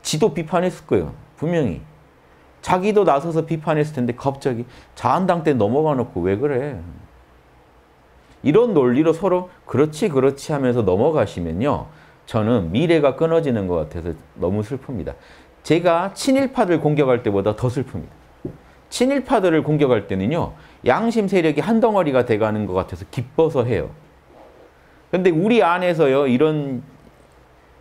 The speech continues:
그, 이런 세-, 비양심적인 세력들, 묻지마 지지자들을 비판할 땐 제가 슬퍼요. 왜? 우리가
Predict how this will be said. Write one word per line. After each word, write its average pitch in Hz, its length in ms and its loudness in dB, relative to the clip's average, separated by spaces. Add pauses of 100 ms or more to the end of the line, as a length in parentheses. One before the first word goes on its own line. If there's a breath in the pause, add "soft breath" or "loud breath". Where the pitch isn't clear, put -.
(480)
그, 123 420 2
이런 127 380 -2
세-, - 140 -14 (360)
비양심적인 135 1400 -4
세력들, 123 420 -2
묻지마 156 480 0
지지자들을 131 600 -2
비판할 123 440 -4
땐 104 140 -6
제가 101 160 0
슬퍼요. 123 500 -4 (340 loud breath)
왜? 131 140 4
우리가 139 680 0